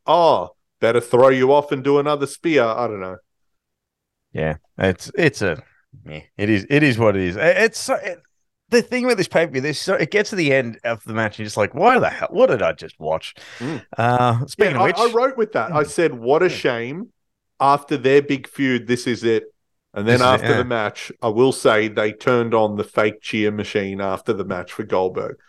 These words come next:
Speaker 1: Those
Speaker 2: Yeah.
Speaker 1: Goldberg <laughs> chants weren't real at the end.
Speaker 2: <laughs> Um, uh, next up at time, it's time for our main event. And Michael Buffer seems a lot more switched on today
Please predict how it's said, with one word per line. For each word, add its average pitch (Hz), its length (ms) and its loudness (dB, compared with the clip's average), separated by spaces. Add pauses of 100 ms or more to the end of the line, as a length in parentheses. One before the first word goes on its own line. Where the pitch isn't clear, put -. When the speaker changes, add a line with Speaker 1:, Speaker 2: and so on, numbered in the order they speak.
(220)
Speaker 1:
Those 131 280 4
Speaker 2:
Yeah. - 80 0
Speaker 1:
Goldberg 135 480 2
<laughs> - 0 -
chants 127 380 -6
weren't 117 300 0
real 104 360 0
at 104 100 -8
the 101 160 -8
end. 101 360 -6 (460)
Speaker 2:
<laughs> - 160 -4 (800)
Um, 143 500 4
uh, 143 280 2
next 151 300 0
up 143 180 2
at 110 120 -12
time, 127 520 0
it's - 180 -10
time 120 240 0
for 127 120 0
our 110 80 2
main 113 240 0
event. 110 240 -2
And 117 100 -4
Michael 190 280 2
Buffer 147 280 0
seems 113 240 -4
a 120 40 2
lot 165 120 0
more 139 120 -2
switched - 420 -4
on 104 200 2
today 80 340 -4